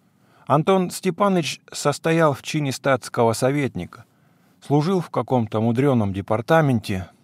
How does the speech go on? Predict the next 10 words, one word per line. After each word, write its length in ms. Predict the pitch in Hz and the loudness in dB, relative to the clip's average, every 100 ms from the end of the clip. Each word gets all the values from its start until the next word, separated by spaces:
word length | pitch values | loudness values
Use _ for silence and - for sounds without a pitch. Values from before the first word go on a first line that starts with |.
| _ _ _ | _ _ _
и, 100 | 117 | -2
говоря 360 | 120 135 143 135 | 2 2 2 0
с 80 | - | -4
расстановкой, 800 | 107 - 123 151 139 - 104 - _ _ _ _ | -6 -6 -2 0 -2 -2 -4 -6 _ _ _ _
туго 260 | - 127 95 | -2 -2 -2
и 160 | - - | -4 -2
басом, 520 | 113 143 - 107 85 _ _ _ _ _ _ _ | 2 2 2 -4 -6 _ _ _ _ _ _ _
пользовался 640 | - 196 185 175 160 - 139 | 2 2 2 2 2 0 -4
всеобщим 580 | - 120 120 - 131 | -2 -2 -2 -2 0
уважением. 640 | 123 123 123 113 80 69 | 2 2 0 -2 -4 -8